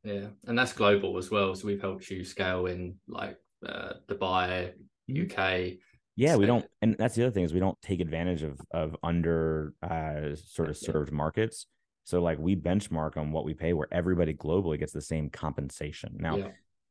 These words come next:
Speaker 2: may not be the same salary 'cause in Saudi Arabia, as an example, there's, uh, you need childcare benefits, you need schooling benefits, you need,
Speaker 1: Yeah.
Speaker 2: sometimes it's like in Germany, you need a car. And so I'm not gonna pay an analyst, you know, one twenty in the U S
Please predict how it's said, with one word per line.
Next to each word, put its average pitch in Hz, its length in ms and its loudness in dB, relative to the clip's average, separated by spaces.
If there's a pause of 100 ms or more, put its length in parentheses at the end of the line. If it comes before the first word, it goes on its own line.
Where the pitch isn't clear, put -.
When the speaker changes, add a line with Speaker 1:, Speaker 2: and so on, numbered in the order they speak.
Speaker 2:
may 113 140 6
not 123 120 4
be 107 60 4
the 92 160 2
same 87 100 4
salary 82 380 0
'cause 76 200 -4 (320)
in 92 80 -2
Saudi 90 200 2
Arabia, 82 280 2
as 76 100 0
an 80 60 0
example, 78 440 -4
there's, 73 340 -2 (300)
uh, 78 300 -4 (260)
you 90 120 0
need 82 140 0
childcare 82 540 0
benefits, 78 420 -2
you 80 60 -2
need 76 100 -4
schooling 82 380 2
benefits, 78 540 -2
you 82 60 -2
need, 78 160 0
Speaker 1:
Yeah. - 100 -8
Speaker 2:
sometimes 80 320 2
it's 73 120 -6
like 76 160 -4 (100)
in 82 140 -2
Germany, 80 320 2
you 80 60 -2
need 73 140 -4
a 76 40 -10 (160)
car. 80 420 4
And 80 160 -6
so 78 220 -2 (520)
I'm 101 60 2
not 104 100 4
gonna 98 120 2
pay 85 400 2 (460)
an 87 160 -2
analyst, 85 520 0
you 80 60 -2
know, 76 80 -4
one 85 260 2
twenty 82 480 0 (100)
in 82 140 -4
the 76 80 -4 (120)
U 82 60 2
S 80 280 0